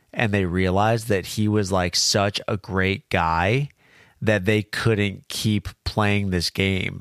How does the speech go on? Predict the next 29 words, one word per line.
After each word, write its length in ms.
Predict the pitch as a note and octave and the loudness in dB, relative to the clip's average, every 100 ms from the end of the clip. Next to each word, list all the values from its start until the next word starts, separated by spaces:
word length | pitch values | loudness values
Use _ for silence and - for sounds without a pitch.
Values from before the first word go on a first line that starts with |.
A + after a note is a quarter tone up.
| - | -8
on 260 | E2+ F2 E2+ | -4 -2 -4
him. 300 | E2+ - - _ _ - _ | -8 -10 -14 _ _ -20 _
So 140 | - G#2 | -4 2
they 140 | G#2+ | 2
were 80 | G#2+ | 4
like, 240 | G#2 G2 | 2 2
"Hey, 400 | G#2+ A2+ - A#2+ - A2 | 2 0 0 -6 -6 -10
<laughs> 200 | - - | -12 -6
we 120 | A#2+ A#2+ | 0 2
gotta 200 | A2+ G2 | 2 0
cut 320 | - A2+ A#2+ | 0 0 2
it 180 | A2 F2+ | 0 0
now 520 | G2+ G#2+ F2 D#2+ F#2 - | 0 2 2 0 -4 -4
because 320 | A2 A2 F#2+ | -2 0 0
this 180 | A2 - | 0 2
guy's 300 | A#2 G#2 - | 2 2 2
so 200 | G#2+ F#2+ | 0 0
great. 320 | G#2+ G2 F#2 | 0 2 2
We 160 | F#2 | 2
don't 240 | G#2 G2+ F#2+ | 2 2 2
want 260 | G2 F#2 - | 0 0 -2
to, 60 | |
like, 260 | F2+ F#2 - | 0 0 -2
cause 420 | - G2 G2 F#2+ | -2 0 2 0
him 240 | G#2 F#2+ G2 | -2 -2 0
all 180 | G#2+ G2+ | 0 2
this 240 | G2+ F#2+ | 0 -2
mental 400 | G2 F#2+ F#2 F2 | 0 0 0 0
anguish." 680 | E2+ G2+ G2 E2+ C2 F#2+ - | 0 0 0 -2 -2 -6 -12